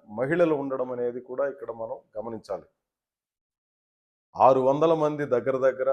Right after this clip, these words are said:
చనిపోతే, ఇందులో రెండు వందల మందికి పైగా మహిళలే ఉన్నారన్న కఠోరమైన వాస్తవాన్ని కూడా గుర్తుంచుకోవాలి.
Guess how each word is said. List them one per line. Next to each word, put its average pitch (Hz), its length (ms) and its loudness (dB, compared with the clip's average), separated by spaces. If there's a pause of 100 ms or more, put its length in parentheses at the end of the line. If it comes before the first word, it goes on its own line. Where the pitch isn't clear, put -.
(120)
చనిపోతే, 117 540 -8 (420)
ఇందులో 143 340 -4
రెండు 123 240 -6
వందల 131 340 -2
మందికి 151 400 -8
పైగా 143 420 0 (800)
మహిళలే 139 480 0 (640)
ఉన్నారన్న 127 580 0
కఠోరమైన 131 680 -4
వాస్తవాన్ని 117 640 -4
కూడా 123 240 -6 (560)
గుర్తుంచుకోవాలి. 113 760 -8